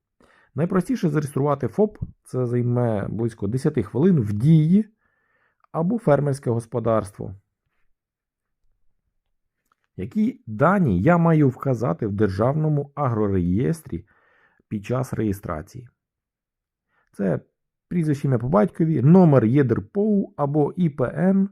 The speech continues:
актуальні номер мобільного телефону та емейл. Інформація з Є Д Р, Державного земельного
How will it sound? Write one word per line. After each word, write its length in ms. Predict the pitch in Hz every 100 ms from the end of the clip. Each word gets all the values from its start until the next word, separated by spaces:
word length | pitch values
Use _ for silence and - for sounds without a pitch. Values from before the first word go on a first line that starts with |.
| _ _ _ _ _ _ _ -
актуальні 800 | 202 196 208 214 220 190 165 151
номер 340 | 147 170 151 135
мобільного 480 | 135 135 127 113 120
телефону 580 | 123 135 240 247 226
та 340 | 175 214 226 - 185
емейл. 520 | 139 104 90 90 95 _ _ _ _ 196
Інформація 760 | 175 180 196 247 220 185 170
з 140 | 139 120
Є 160 | 175
Д 200 | 139 139
Р, 300 | 175 202 160 -
Державного 720 | 143 160 180 165 139 143 -
земельного 640 | 120 151 160 151 123 117